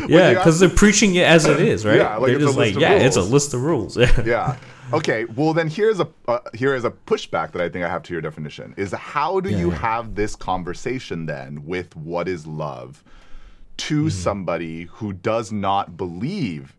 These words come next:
Speaker 1: in an infinite deity, who does not believe in
Speaker 2: Mm-hmm.
Speaker 1: deity at all? Is it therefore then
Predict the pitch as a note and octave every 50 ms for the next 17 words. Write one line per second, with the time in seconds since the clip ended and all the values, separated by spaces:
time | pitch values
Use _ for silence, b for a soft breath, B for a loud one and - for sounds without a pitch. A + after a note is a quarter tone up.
0 | - - F#2+ F#2 F2 E2+ - E2 E2 D#2+ - - E2 D2 - - C#2+ D2+ C#2+ A#1+
1 | - - - - G1+ - - G2+ F#2+ G#2+ G#2+ G2 A2 G#2+ G2 E2+ - G2 F2 E2
2 | F2+ F2+ F#2 G2 E2+ E2+ E2 D2+ F2 E2+ D#2+ D#2 - - F2+ D#2+ D2 D2 D#2+ G2+
3 | C#3+ D3+ G#2 E2 D2+ C2 C2+ D#2+ b b b b b b b b b b - B2+
4 | B2+ C3 B2 C3+ D3 - G2 G2 F2 G2 F#2+ G2+ G2+ - - - G#2+ F#2+ F#2+ F#2
5 | F2+ D#2+ C#2+ F2 D#2+ D#2+ D#2+ D#2+ E2 E2 D#2+ E2